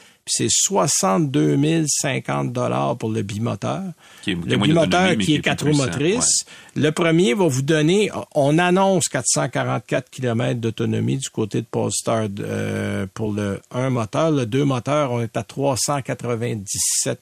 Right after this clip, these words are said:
Speaker 1: kilomètres. Un matin, lorsqu'il faisait quatre degrés,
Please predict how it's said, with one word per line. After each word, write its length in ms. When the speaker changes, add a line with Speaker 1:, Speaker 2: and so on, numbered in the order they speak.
Speaker 1:
kilomètres. 720
Un 200
matin, 600
lorsqu'il 280
faisait 280
quatre 320
degrés, 520